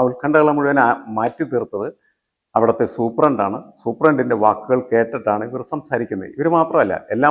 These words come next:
മന്ത്രിമാരും അങ്ങനെയാണ് സംസാരിച്ചുകൊണ്ടിരിക്കുന്നത്. അങ്ങനെയല്ല മന്ത്രിമാർ സംസാരിക്കേണ്ടത്. മന്ത്രിമാർ ജനങ്ങളുടെ ശബ്ദം കേൾക്കുകയും ജനങ്ങളോട് ചോദിക്കുകയും ജനങ്ങളുടെ കാര്യങ്ങൾ മനസ്സിലാക്കുകയും ചെയ്യുന്നതിൻ്റെ അടിസ്ഥാനത്തിൽ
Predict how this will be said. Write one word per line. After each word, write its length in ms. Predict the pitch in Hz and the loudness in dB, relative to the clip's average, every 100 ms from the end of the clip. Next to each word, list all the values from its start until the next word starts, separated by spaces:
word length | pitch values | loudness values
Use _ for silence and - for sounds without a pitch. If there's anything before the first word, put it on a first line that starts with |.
| 147 | 2
മന്ത്രിമാരും 480 | 117 147 135 131 123 | 0 0 0 0 -2
അങ്ങനെയാണ് 300 | 120 120 113 104 | -2 -4 -6 -12
സംസാരിച്ചുകൊണ്ടിരിക്കുന്നത്. 800 | 98 101 92 98 90 87 _ _ _ _ _ _ 123 | -8 -8 -8 -16 -20 -20 _ _ _ _ _ _ 2
അങ്ങനെയല്ല 400 | 165 185 175 185 160 | 4 6 6 4 2
മന്ത്രിമാർ 340 | 147 160 160 139 | 0 0 0 -2
സംസാരിക്കേണ്ടത്. 640 | 139 131 135 131 123 98 76 - _ - | -4 -2 -2 0 -2 -2 -4 -8 _ -6
മന്ത്രിമാർ 400 | 113 143 165 160 135 | -2 0 4 4 4
ജനങ്ങളുടെ 360 | 131 143 151 139 | 2 2 0 -2
ശബ്ദം 220 | 135 117 131 | -4 -2 0
കേൾക്കുകയും 400 | 123 - 123 117 110 | -2 -2 -2 -2 -2
ജനങ്ങളോട് 380 | 107 123 139 139 131 | -4 -2 -2 -2 -4
ചോദിക്കുകയും 420 | 117 107 - 104 101 | -4 -4 -6 -6 -6
ജനങ്ങളുടെ 360 | 110 120 120 117 | -6 -6 -8 -6
കാര്യങ്ങൾ 300 | 110 113 110 107 | -6 -6 -8 -12
മനസ്സിലാക്കുകയും 520 | 107 - 113 - 113 | -12 -8 -8 -8 -10
ചെയ്യുന്നതിൻ്റെ 300 | 107 104 104 104 | -8 -8 -8 -12
അടിസ്ഥാനത്തിൽ 420 | - 110 - | -12 -16 -16